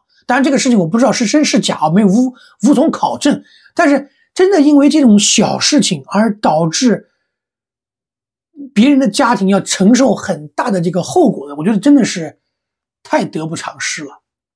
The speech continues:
那么如果你是一位新加坡的 driver，你可不可以也分享一下，你在新加坡有没有遇到过这样，就是说不管是行人也好，或者怎么样人也好，就是非常的没有容忍性的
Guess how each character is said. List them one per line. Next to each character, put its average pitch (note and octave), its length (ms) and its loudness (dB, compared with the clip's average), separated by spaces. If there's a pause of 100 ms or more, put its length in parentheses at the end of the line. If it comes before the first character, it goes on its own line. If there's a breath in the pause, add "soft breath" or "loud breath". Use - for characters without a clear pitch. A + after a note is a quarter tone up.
(680 soft breath)
那 E4+ 60 -4
么 E4+ 80 2
如 D#4+ 180 4
果 E4+ 100 4
你 F#3 140 4
是 C#4 160 0
一 C#4 60 6
位 A3 100 4
新 B3 120 2
加 B3+ 100 4
坡 A#3+ 100 0
的 F#3+ 220 -2 (140)
driver， F3+ 440 -6 (460)
你 G3+ 160 -2
可 G3+ 120 -2
不 B3+ 60 2
可 B3 80 2
以 B3 60 4
也 F#3 100 2
分 C#4+ 200 2
享 - 180 -4
一 - 20 -12
下， D3 160 -8
你 D#3+ 120 -2
在 B3 100 2
新 G#3 80 -6
加 C4+ 100 0
坡 B3 120 2
有 E3+ 100 4
没 F3+ 100 4
有 B3 100 4
遇 A3 100 4
到 F3+ 160 0
过 D#3 120 -6
这 F#3+ 140 -4
样， D3+ 180 -4
就 D#3+ 200 -6
是 D3+ 60 -12
说 E3 160 -4
不 G3 120 -4
管 E3+ 140 -4
是 E3+ 80 -8
行 G#3+ 200 -2
人 G#3+ 120 2
也 F#3 100 2
好， - 200 -8 (320 soft breath)
或 A3+ 100 -6
者 - 40 -6
怎 G3 80 0
么 G3+ 40 4
样 G3+ 100 4
人 F3+ 100 2
也 G3 80 2
好， D#3 120 -4
就 F#3+ 100 -8
是 E3+ 160 -4
非 - 160 -2
常 G#3+ 240 2
的 G#3 180 0
没 F3+ 180 4
有 G3 220 2
容 F3 220 0
忍 C#3+ 120 -6
性 - 220 -12
的 - 80 -20